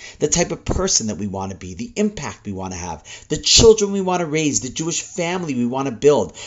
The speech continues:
the values that are most important to live by, we would probably have a clear picture.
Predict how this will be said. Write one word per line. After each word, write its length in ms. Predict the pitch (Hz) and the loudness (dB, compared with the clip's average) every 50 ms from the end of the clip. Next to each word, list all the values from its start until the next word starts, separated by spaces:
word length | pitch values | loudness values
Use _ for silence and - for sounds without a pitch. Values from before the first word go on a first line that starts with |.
| - - | 2 4
the 120 | - 151 | 6 6
values 540 | - - - 175 151 175 208 208 208 202 - | 6 6 4 4 6 6 6 4 4 2 2
that 100 | 196 175 | 0 0
are 80 | 175 165 | 0 2
most 260 | 160 160 160 156 - | 2 0 0 0 -4
important 520 | 175 160 - - - 165 139 - 156 147 | -8 -8 -8 -2 0 0 0 0 -4 -8
to 100 | - 147 | -6 -6
live 260 | 143 139 156 160 - - | -2 0 0 0 0 -2
by, 280 | 117 95 90 90 - - - - - - | -2 -2 -2 -2 -6 -8 -14 -20 -10 -4
we 100 | - 233 | -2 0
would 160 | 277 330 - - | 0 0 0 4
probably 320 | - 220 208 208 220 202 | 6 6 8 8 6 2
have 240 | 165 151 - 160 139 | 2 2 0 0 -2
a 40 | - | -6
clear 280 | - - 156 151 147 | -6 -4 0 0 0
picture. 560 | 143 143 - 139 139 - - - 85 85 - | 0 0 -2 -2 -2 -2 -6 -8 -8 -8 -12